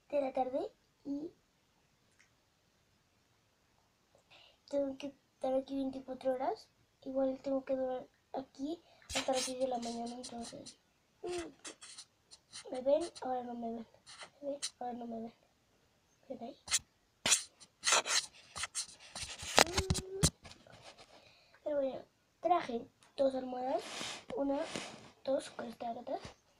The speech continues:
una chamarra para cobijarme y no pasar frío.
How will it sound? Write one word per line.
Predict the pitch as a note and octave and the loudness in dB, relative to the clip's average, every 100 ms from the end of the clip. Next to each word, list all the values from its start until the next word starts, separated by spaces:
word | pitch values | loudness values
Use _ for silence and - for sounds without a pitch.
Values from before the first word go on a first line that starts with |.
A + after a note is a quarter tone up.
| - - - - _ _ _ - | -20 -16 -16 -18 _ _ _ -4
una | C#4+ D4+ D4+ | 0 2 2
chamarra | D4 B3+ B3 C4 F4 - - - | 2 0 2 0 -2 -8 -20 -6
para | B3 A#3+ | -2 -2
cobijarme | A#3 A#3 B3 C4 C#4+ C4+ | -4 -6 -4 0 0 -2
y | |
no | C#4 | -8
pasar | - A3+ B3+ | -8 -8 8
frío. | - - C4+ | 12 12 12